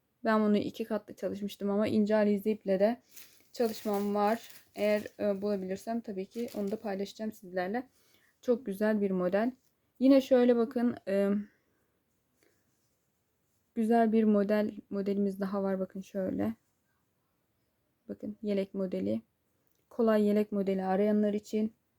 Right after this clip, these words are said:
çok ideal bir model. Şöyle bakın arkadaşlar. Hoş duran bir model daha.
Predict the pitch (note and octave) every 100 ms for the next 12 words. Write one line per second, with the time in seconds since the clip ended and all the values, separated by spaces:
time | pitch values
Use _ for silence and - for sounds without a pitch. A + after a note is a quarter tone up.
0 | _ A3+ G3+ - G3 - - G3 G3 G3
1 | F#3+ G3 A3 A#3+ _ _ _ _ _ _
2 | _ _ _ - - - - G#3+ G3 G3
3 | G3+ F#3+ F#3+ G3 F#3+ - G#3 A3 - _
4 | _ _ A3 G#3 - G3+ G3+ G#3 G3 F#3+
5 | F#3+ F#3+ F#3 F#3 F#3 F#3+